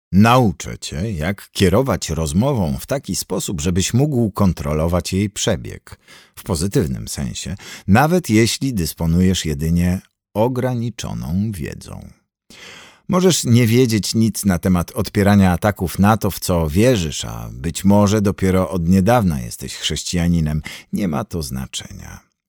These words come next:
Chcę zapoznać cię z kilkoma skutecznymi manewrami. Nazywam je taktykami, które pomogą ci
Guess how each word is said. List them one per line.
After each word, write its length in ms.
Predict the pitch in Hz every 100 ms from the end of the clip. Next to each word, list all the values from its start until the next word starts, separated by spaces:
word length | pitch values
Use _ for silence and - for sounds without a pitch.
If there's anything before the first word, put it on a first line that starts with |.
| _ -
Chcę 320 | - 82 78
zapoznać 680 | 80 - 101 90 92 82 -
cię 220 | 90 87
z 80 | -
kilkoma 400 | 92 - 95 87
skutecznymi 600 | - 90 90 - 95 92
manewrami. 760 | 92 98 101 117 120 80 - _ -
Nazywam 500 | 95 110 151 160 113
je 220 | 104 101 -
taktykami, 840 | - 90 - 95 85 65 50 - - _ - - -
które 280 | - 92 85
pomogą 560 | 98 101 104 110 104
ci 320 | 95 76 76